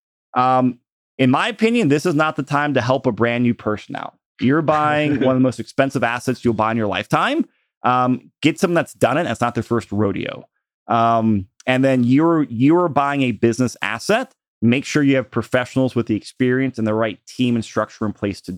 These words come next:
Speaker 1: do it. This is not a time to do favors to friends.
Speaker 2: Yeah.
Speaker 1: I, every single year, I have people that see this, "Hey, thanks for information, guys, but, you know, hey, my wife's sister got a real estate license. I wanna support her."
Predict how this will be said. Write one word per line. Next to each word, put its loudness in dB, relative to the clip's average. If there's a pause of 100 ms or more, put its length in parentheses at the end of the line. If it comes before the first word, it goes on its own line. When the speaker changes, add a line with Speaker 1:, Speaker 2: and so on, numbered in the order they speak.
Speaker 1:
do -2
it. -10 (280)
This 0
is 0
not 0
a -20
time -4
to -6 (320)
do -14 (140)
favors -2
to -6
friends. -8 (300)
Speaker 2:
Yeah. -20 (360)
Speaker 1:
I, -2
every 2
single 0
year, 0 (120)
I 0
have -2
people 0
that -2
see -2
this, 0
"Hey, 0
thanks -2
for 0
information, -2
guys, -2
but, 0
you 2
know, 2
hey, 0
my 0
wife's -2
sister -4
got 0
a 0
real 0
estate -2
license. -2
I -2
wanna -2
support -6
her." -6